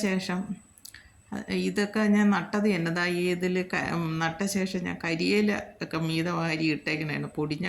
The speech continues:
കരിയിലയൊക്കെ ഇട്ടിട്ടുണ്ട്. ആ, തക്കാളിപ്പെട്ടിയിലാണ് ഈ മുള വിരിക്കണത്. അത്,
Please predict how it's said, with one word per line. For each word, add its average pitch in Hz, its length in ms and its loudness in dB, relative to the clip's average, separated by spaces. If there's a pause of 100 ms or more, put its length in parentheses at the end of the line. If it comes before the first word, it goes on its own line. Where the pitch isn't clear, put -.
കരിയിലയൊക്കെ 151 540 -2
ഇട്ടിട്ടുണ്ട്. - 460 -8 (800)
ആ, 156 40 -4 (380)
തക്കാളിപ്പെട്ടിയിലാണ് 165 840 -2 (160)
ഈ - 20 0 (140)
മുള 156 140 0 (100)
വിരിക്കണത്. 139 480 -2 (160)
അത്, 170 160 0